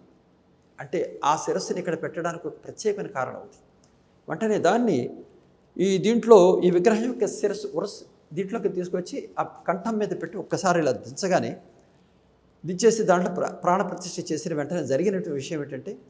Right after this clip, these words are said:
ఈ శిరస్సు వెళ్ళి ఉరస్సులోకి దిగిపోయి, ఈ పొట్టేమో బయటకు వచ్చేసింది, కాళ్ళేమో లోపలికి వెళ్ళిపోయి మరుగుజ్జు కాళ్ళు అయిపోయి, చేతులు మరుగుజ్జులు అయిపోయాయి. తర్వాత శిరస్సు చాలా పెద్ద శిరస్సు అయిపోయింది. కాబట్టి ఒక వికారమైనటువంటి స్వరూపం తయారైంది.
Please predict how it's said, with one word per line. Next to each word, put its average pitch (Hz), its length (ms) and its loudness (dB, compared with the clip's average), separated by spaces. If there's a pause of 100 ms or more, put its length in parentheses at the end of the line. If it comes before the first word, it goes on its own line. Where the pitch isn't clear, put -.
(360)
ఈ 202 100 2
శిరస్సు 226 340 4
వెళ్ళి 208 200 6
ఉరస్సులోకి 202 460 4
దిగిపోయి, 147 560 -2 (260)
ఈ 170 40 -4
పొట్టేమో 175 440 2
బయటకు 175 320 6
వచ్చేసింది, 143 560 -2 (440)
కాళ్ళేమో 202 460 8
లోపలికి 175 360 2
వెళ్ళిపోయి 175 240 -2
మరుగుజ్జు 202 400 0
కాళ్ళు 170 240 4
అయిపోయి, 127 400 -2 (440)
చేతులు 220 260 8
మరుగుజ్జులు 180 460 4
అయిపోయాయి. 135 500 0 (520)
తర్వాత 190 200 0
శిరస్సు 220 380 2
చాలా 190 240 2
పెద్ద 180 260 -4
శిరస్సు 180 380 -2
అయిపోయింది. 135 480 -4 (480)
కాబట్టి 170 300 -4
ఒక 175 380 -8
వికారమైనటువంటి 196 840 -4
స్వరూపం 160 360 -10
తయారైంది. - 440 -6